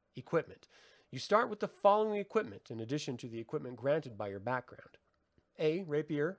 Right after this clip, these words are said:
B, longsword, C, simple weapon. A, diplomat's pack, or B, entertainer's pack. A, lute, B, other music instrument, leather armor, and a dagger. This rem-, this section right here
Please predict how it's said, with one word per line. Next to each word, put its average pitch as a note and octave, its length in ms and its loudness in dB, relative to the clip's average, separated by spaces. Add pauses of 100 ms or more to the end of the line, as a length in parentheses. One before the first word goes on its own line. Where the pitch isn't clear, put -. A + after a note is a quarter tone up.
(140)
B, D#3 280 0
longsword, C#3+ 680 2
C, C#3+ 300 -6
simple C#3 320 -6
weapon. G#2 300 -4 (440)
A, D3+ 300 -2
diplomat's C3 420 -2
pack, C3 400 -2
or C3+ 100 -4
B, A#2+ 240 -6
entertainer's G#2+ 440 -6
pack. - 340 -10 (280)
A, C#3 280 -2 (120)
lute, C3+ 320 -4 (140)
B, C3 300 -2
other A#2+ 180 -6
music A#2 260 -6
instrument, A2 440 -8 (280)
leather C#3 300 2
armor, A2+ 320 0
and G#2+ 140 -8
a A#2+ 60 -6
dagger. - 400 -10 (760)
This C#4 360 0
rem-, D3 260 0
this F3+ 180 -2
section E3 320 -2
right C3 160 0
here C3+ 320 -2